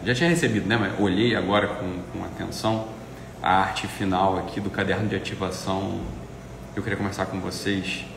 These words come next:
que vai ser lançado nos seis dias de carnaval, tá? É, cara, tá muito legal, tá muito bonito. Aqui, ó, eu já passei lá pra vocês no, no,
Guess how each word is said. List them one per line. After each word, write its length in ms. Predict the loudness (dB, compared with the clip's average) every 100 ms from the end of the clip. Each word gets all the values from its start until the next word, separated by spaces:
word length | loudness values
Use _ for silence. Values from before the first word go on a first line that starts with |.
| -10
que 100 | -4
vai 120 | -2
ser 140 | -2 0
lançado 580 | 0 -2 0 0 2
nos 200 | 2 0
seis 280 | 0 0 0
dias 360 | 0 0 2 0
de 220 | -2 -4
carnaval, 680 | -2 0 -2 0 -2 -2 -8 -12 -14 -6
tá? 240 | -4 -4 -6 -12 -12 -4
É, 340 | 0 2 2 2
cara, 140 | 2 4
tá 120 | 4
muito 380 | 6 4 4 4
legal, 360 | 4 4 2 0
tá 60 |
muito 240 | 0 0 0
bonito. 400 | 0 0 -2 -4 -8
Aqui, 240 | -6 -6
ó, 20 | -6 -8 -4
eu 80 |
já 160 | 0 0
passei 500 | 0 0 0 0 2
lá 140 | 4
pra 160 | 2 0
vocês 460 | -6 -4 -4 -2 -4
no, 100 | -4
no, 720 | -6 -8 -10 -12 -10 -8